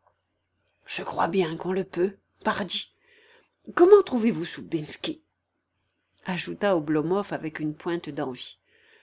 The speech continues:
Je t'invite à la noce, mon cher ami. Tu seras mon garçon d'honneur. N'y manque pas. Certes, non, je n'y manquerai pas,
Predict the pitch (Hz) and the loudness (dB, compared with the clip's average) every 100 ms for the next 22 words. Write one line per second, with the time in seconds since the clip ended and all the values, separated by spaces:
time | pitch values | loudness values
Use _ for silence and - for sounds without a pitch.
0 | _ _ _ _ _ _ _ _ - 302 | _ _ _ _ _ _ _ _ 2 4
1 | 330 320 302 302 285 285 285 285 190 - | 8 8 6 6 6 6 6 4 0 -4
2 | 170 - 180 175 180 160 - _ _ _ | -6 -6 -4 -2 0 -2 -6 _ _ _
3 | - 226 269 254 285 233 220 320 - 320 | -10 -4 -2 2 4 4 4 2 4 6
4 | 294 302 220 160 120 - _ _ 147 156 | 6 6 4 2 0 -6 _ _ 0 2
5 | 151 147 226 320 269 - _ _ _ _ | 0 -4 0 2 2 -2 _ _ _ _
6 | _ _ _ _ _ _ - - - - | _ _ _ _ _ _ -6 -6 -4 -6
7 | - 175 156 147 - 139 165 160 170 123 | -8 -8 -4 -4 -4 -4 0 0 0 -4
8 | - 170 175 - - | -4 -4 -2 -4 -4